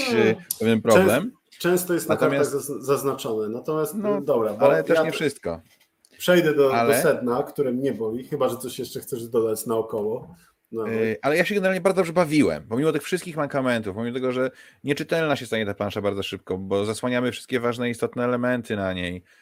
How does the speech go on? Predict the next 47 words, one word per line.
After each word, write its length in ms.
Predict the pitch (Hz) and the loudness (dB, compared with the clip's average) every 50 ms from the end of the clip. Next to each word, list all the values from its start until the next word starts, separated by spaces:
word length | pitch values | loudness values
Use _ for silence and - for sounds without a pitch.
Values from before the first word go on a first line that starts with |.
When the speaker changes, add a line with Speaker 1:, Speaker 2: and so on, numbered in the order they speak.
| - - _ _ - | -20 -20 _ _ -4
Speaker 1:
Yy, 60 | 92 98 98 98 98 98 98 98 98 95 - - - | -2 0 2 2 2 2 2 2 0 -2 -4 -6 -4
no 120 | 123 135 | -2 -2
i 100 | 156 160 | 0 0
jest 180 | 165 175 165 - | 0 -2 -4 -4
też 120 | 175 - | -6 -8
taki 260 | - 156 - - 147 | -6 -8 -8 -8 -8
m-, 180 | 139 135 131 90 80 107 127 127 131 131 117 113 117 | -8 -8 -8 -8 -8 -8 -8 -6 -6 -6 -6 -6 -4
moment, 360 | 135 143 147 147 147 143 139 | -2 -2 0 0 -2 -4 -4
w 40 | - - | -6 -4
którym 380 | - 131 131 127 123 127 127 - _ _ _ _ _ _ _ _ _ _ _ _ | 0 0 2 2 0 -2 -6 -10 _ _ _ _ _ _ _ _ _ _ _ _
chcemy 280 | - - 147 143 143 | -4 0 2 2 2
podjąć 260 | 143 143 135 135 127 123 | 4 2 2 2 2 0
decyzję 680 | 123 117 - - 170 156 143 135 131 131 139 151 175 175 _ _ _ _ _ _ _ _ _ - | 0 -2 -4 -6 -6 -4 -2 0 0 2 0 0 -2 -6 _ _ _ _ _ _ _ _ _ -6
i 100 | 127 127 | -4 0
możemy 320 | 120 123 123 147 156 165 156 | 0 2 2 2 2 0 0
to 160 | - 147 131 | 0 0 2
zrobić, 480 | 131 139 143 135 120 104 104 98 - | 4 4 4 4 4 2 -2 -4 -2
jeżeli 600 | 110 104 104 110 110 107 107 107 104 107 104 104 _ _ _ _ _ _ _ _ _ _ | -2 -2 0 2 2 2 2 2 0 -2 -4 -6 _ _ _ _ _ _ _ _ _ _
weźmiemy 680 | - - 104 110 110 110 127 123 123 120 113 110 107 107 - _ _ _ | -18 -6 -4 -2 -2 0 0 2 2 4 4 4 2 0 -4 _ _ _
troszeczkę 520 | - 120 110 - - 147 110 - - 123 | -6 -4 -4 -2 -2 -2 -2 -2 -2 -4
amfetaminy 680 | 120 113 113 - 117 - 110 110 113 113 107 98 98 95 | -4 -4 -4 -8 -6 -4 -2 0 0 0 0 0 -2 -2
i 40 | 92 | -4
spędzimy 400 | - - 101 98 101 101 101 98 | -4 -6 -6 -4 -4 -4 -4 -2
dwadzieścia 360 | 95 98 98 101 101 - 110 | 0 -2 -2 -2 -2 -4 -4
pięć 200 | - 101 98 - | -4 -6 -6 -4
minut 180 | 107 101 92 90 | -4 -4 -4 -4
na 80 | 95 92 | -8 -6
przeliczaniu 460 | - - 101 101 95 113 107 101 95 | -2 -2 -2 0 0 0 0 0 0
tego 140 | 98 92 87 | 0 -2 -4
wszystkiego, 640 | - 92 - - - 90 87 95 107 143 190 208 - _ - - - _ _ _ _ _ _ _ _ - | -6 -8 -12 -8 -8 -4 -2 0 0 0 0 -2 -6 _ -20 -20 -20 _ _ _ _ _ _ _ _ 4
albo 380 | 151 170 180 175 170 165 156 | 6 6 6 6 6 6 6
po 60 | 147 | 8
prostu 240 | 147 151 147 - 147 | 8 6 6 4 0
wyciągniemy 400 | 131 127 - 143 135 131 131 127 | 0 2 2 2 4 4 4 4
losową 280 | 123 120 117 127 120 110 | 4 4 4 2 0 2
kartę 260 | 110 113 110 110 113 | 2 0 2 2 2
z 40 | 113 | 2
ręki 240 | 113 110 107 - 113 | 0 0 -2 -2 -2
i 20 | |
ją 80 | 107 104 | 0 0
zagramy, 380 | 104 104 101 110 113 113 110 | 0 2 2 4 4 4 4
licząc 260 | 110 110 - 110 107 | 2 0 0 -2 -2
na 60 | 117 98 | -2 -2
to, 100 | 110 104 | -2 -2
że 100 | 104 98 | -2 -2
coś 160 | - 104 - | -4 -4 -4
się 120 | - 110 | -4 -6